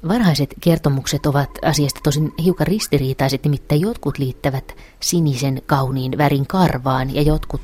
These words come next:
taas väittävät, että sininen väri olikin ihossa karvan alla.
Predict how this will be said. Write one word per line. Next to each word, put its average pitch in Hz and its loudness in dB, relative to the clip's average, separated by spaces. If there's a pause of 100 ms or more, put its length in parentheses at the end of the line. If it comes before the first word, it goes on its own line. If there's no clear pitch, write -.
(120)
taas 143 -2
väittävät, 139 2
että - -2
sininen 135 0
väri 143 2
olikin 139 -2
ihossa 147 -2 (380)
karvan 135 -2
alla. 135 -6